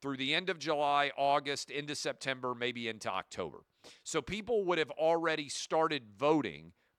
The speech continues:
potentially, before the Jack Smith case actually comes down.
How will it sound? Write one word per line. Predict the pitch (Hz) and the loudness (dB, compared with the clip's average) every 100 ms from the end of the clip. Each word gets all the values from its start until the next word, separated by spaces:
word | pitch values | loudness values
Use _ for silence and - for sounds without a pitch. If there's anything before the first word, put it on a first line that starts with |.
| - | -6
potentially, | 135 - 131 113 113 98 98 - _ - | -4 -2 -4 -4 -6 -6 -8 -12 _ -8
before | 139 - 165 160 | -6 0 2 2
the | 139 | 0
Jack | 123 131 117 - | 0 0 0 -2
Smith | - 117 101 | -8 -6 -6
case | - 101 90 - | -4 -6 -4 -8
actually | 92 87 - 92 87 | -6 -8 -6 -8 -8
comes | - 80 73 | -8 -14 -12
down. | 87 71 | -10 -12